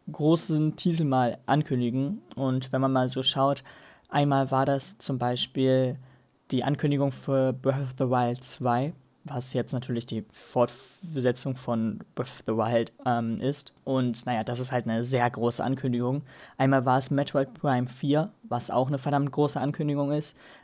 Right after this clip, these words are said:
Einmal war es, glaub ich, sogar auch Mario Odyssey,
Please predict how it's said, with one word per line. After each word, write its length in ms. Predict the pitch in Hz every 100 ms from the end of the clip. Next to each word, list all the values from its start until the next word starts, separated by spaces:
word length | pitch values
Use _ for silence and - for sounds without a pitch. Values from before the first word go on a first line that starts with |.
| -
Einmal 300 | 135 156 147
war 80 | 147
es, 140 | -
glaub 260 | - 139 160
ich, 80 | -
sogar 440 | 143 131 127 -
auch 520 | 123 120 123 120 - - - -
Mario 480 | 127 135 147 139 -
Odyssey, 760 | 139 143 143 - 165 170 185